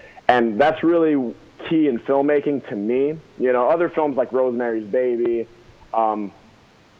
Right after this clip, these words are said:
I think that movie has great atmosphere. That's one of the, like, you know, when it comes to capturing, like, just dread, I feel like that's a good, a good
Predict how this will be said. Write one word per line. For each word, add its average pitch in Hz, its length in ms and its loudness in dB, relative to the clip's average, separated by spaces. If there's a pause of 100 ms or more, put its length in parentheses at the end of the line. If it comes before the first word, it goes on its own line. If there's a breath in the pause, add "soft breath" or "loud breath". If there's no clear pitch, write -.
I 123 140 0
think 127 220 -2
that 127 180 0
movie 120 200 -2
has 104 140 -6
great 127 520 2
atmosphere. 101 640 -2
That's 98 160 -2
one 117 120 0
of 110 60 0
the, 104 340 -2
like, 101 120 -4
you 107 60 2
know, 98 160 2
when 107 260 0
it 107 100 -2
comes 131 300 0
to 110 80 2
capturing, 110 840 2
like, 95 280 2
just 104 280 0
dread, 104 560 2 (240 loud breath)
I 107 120 4
feel 117 220 4
like 98 200 0
that's 107 280 2 (220)
a 104 120 0
good, 92 480 0
a 101 100 -2
good 95 420 0